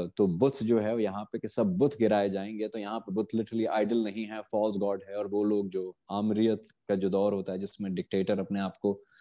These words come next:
खुदा समझता है और लोगों पर हाकिम होता है, वो फॉल्स गॉड जो हैं, वो सब तख्त गिराए जाएंगे, सब ताज। तो ये इशारा था,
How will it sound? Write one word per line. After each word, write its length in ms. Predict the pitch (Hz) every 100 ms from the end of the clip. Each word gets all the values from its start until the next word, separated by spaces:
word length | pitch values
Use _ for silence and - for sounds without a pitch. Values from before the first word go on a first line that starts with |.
| - - _ _ -
खुदा 240 | 139 147
समझता 400 | 135 120 110 -
है 60 | 117
और 160 | 117
लोगों 260 | 110 107 113
पर 440 | 113 110 95 60 - _ _
हाकिम 380 | - 110 139 120
होता 260 | 104 101
है, 100 | 101 _ _ 104
वो 260 | 117 113 -
फॉल्स 260 | 131 135
गॉड 260 | 110 113 110
जो 140 | 107
हैं, 160 | 98 113 -
वो 160 | - _
सब 340 | - - 123 -
तख्त 180 | 151 -
गिराए 280 | 117 113 104
जाएंगे, 420 | 101 107 110 107
सब 180 | 104 107
ताज। 260 | - 104 98 _ -
तो 80 |
ये 120 | 175 180
इशारा 560 | 143 - 139 151 160
था, 340 | - 123 -